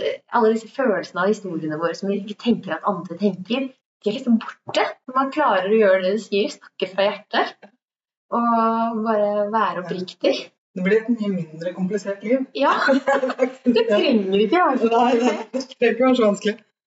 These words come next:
Speaker 2: Nei, det er sant det.
Speaker 1: Mm.
Speaker 2: Jeg gleder meg til å høre den, eh, den der, altså.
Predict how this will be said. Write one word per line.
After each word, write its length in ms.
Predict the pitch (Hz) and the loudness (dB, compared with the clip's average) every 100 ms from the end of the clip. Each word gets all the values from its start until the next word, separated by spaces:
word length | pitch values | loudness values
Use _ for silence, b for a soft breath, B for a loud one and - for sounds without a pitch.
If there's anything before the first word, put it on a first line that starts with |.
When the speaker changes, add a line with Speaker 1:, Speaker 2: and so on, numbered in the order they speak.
| _ _ _ | _ _ _
Speaker 2:
Nei, 80 | 208 | 0
det 140 | 226 | 2
er 40 | 233 | 2
sant 260 | 247 240 | 0 -2
det. 100 | 233 185 _ _ _ _ | -4 -8 _ _ _ _
Speaker 1:
Mm. 160 | 262 277 | -6 -4
Speaker 2:
Jeg 220 | 220 220 | -4 0
gleder 260 | 214 170 170 | 2 2 0
meg 120 | 190 | -2
til 80 | 202 | 0
å 80 | 185 | 2
høre 180 | 160 | 2
den, 180 | 185 180 175 | -2 -4 -4
eh, 540 | 175 175 175 170 170 | -4 -4 -4 -6 -6
den 200 | 180 175 180 | -4 -4 -2
der, 220 | 175 196 | -2 -2
altså. 220 | 180 143 | -4 -8